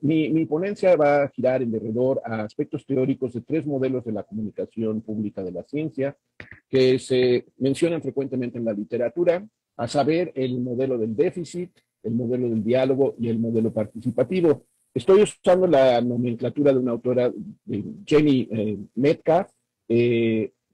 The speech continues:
estos modelos tienen otros nombres por otros autores, pero creo que es importante aclarar eso. Eh, bueno, lo que el punto, uno de los puntos nodales de la presentación es que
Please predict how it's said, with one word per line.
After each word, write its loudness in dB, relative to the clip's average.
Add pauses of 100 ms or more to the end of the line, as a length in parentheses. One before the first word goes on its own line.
(160)
estos -2
modelos -2
tienen -2
otros -4
nombres -4 (380)
por -2
otros -8
autores, -8 (220)
pero -8
creo -8
que -4
es -8
importante -12
aclarar -8
eso. -20 (300)
Eh, 4 (240)
bueno, 2
lo 4
que 0
el -4
punto, -2
uno -2
de -2
los -2
puntos -8
nodales 2
de -4
la -2
presentación -4 (280)
es 0
que 2